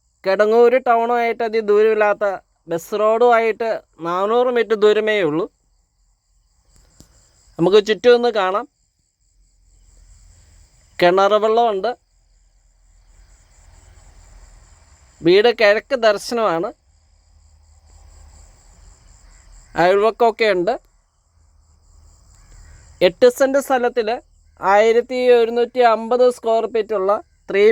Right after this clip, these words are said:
ബെഡ്റൂമിൻ്റെ വീടാണ്. വീടിൻ്റെ ഇൻസൈഡ് വീഡിയോ ഒക്കെ കാണിക്കുന്നുണ്ട്.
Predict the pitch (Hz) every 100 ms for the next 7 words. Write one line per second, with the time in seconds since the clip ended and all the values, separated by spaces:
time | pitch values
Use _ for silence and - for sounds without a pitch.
0 | 226 220 233 247 254 247 220 214 196 160
1 | 190 _ - 170 190 196 196 - 226 220
2 | 220 208 202 208 214 196 180 180 - 208
3 | 170 165